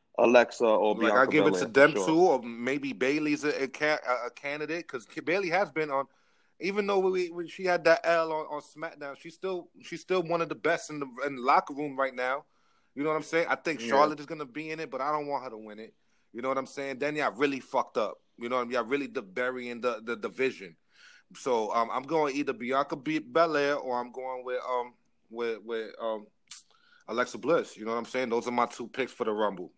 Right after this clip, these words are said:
Speaker 2: for the women's side. You know what I
Speaker 1: Yeah, I definitely,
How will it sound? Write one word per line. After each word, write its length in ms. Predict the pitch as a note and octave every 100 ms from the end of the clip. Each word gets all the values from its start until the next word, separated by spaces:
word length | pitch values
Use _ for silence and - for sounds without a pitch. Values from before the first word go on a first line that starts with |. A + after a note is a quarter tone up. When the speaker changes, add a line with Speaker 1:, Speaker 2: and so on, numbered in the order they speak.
| _ -
Speaker 2:
for 140 | A#2
the 40 | G2
women's 340 | G#2 G#2 G2
side. 300 | - F#2 E2 - _ _ _ _ _ -
You 80 | G#2
know 60 | G#2+
what 80 | G#2+ _ _ _
I 20 | - _ -
Speaker 1:
Yeah, 240 | B2 A#2
I 40 | B2
definitely, 520 | D3 C#3 C3+ C3